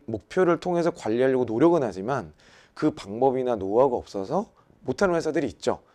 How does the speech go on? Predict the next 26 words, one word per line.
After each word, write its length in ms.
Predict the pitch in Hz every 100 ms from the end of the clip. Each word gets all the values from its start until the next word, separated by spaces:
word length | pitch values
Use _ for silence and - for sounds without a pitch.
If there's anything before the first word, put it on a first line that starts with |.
| _ _ _
그렇다 360 | - 175 175 202
하더라도 320 | 196 190 190
본인은 360 | - 117 117 123
스스로 540 | 160 147 147 208 - _
자기 300 | - 107 117
개발과 600 | 120 107 104 98 110 120 _ _
시장 260 | - - 160
경쟁력에서 600 | 107 104 110 104 95 139
목표 320 | 98 - 131
달성을 500 | 120 107 117 135 214 - _
도전해 360 | - 139 202 135
봐야 140 | - 53
돼요. 120 | - 50 - _ _ - -
그러면 220 | - 180
그것이 340 | 175 127 147 151
잘 220 | - 165
됐냐 340 | 117 113 151
안 120 | 135 110
됐냐라는 500 | 117 117 107 101 95
걸 160 | 147 185 - -
결론적으로 720 | - - 123 196 226 196 151
보여지는 420 | 139 113 110 101 95
게 100 | 95
바로 380 | - 87 170 - _ -
경력 380 | - 98 120 127
기술서입니다. 640 | 107 110 87 - -